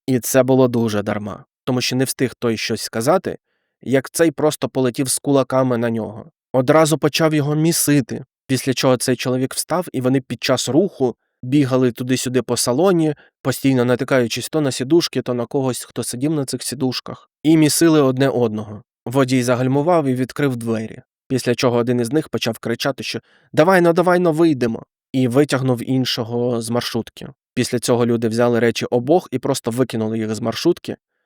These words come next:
Водій закрив двері і давай по газам. Ця історія, певно, відбулася років шість назад, плюс-мінус,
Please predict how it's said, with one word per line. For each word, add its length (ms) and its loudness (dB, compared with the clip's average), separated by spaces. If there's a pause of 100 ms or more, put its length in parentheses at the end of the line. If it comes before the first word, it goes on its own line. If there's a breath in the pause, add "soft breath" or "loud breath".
(140)
Водій 400 0
закрив 500 -2
двері 460 0 (340)
і 80 0
давай 280 2
по 140 -4
газам. 400 -2 (240)
Ця 120 0
історія, 380 2
певно, 340 0
відбулася 500 -2
років 280 -4
шість 400 -2
назад, 360 -6
плюс-мінус, 640 -6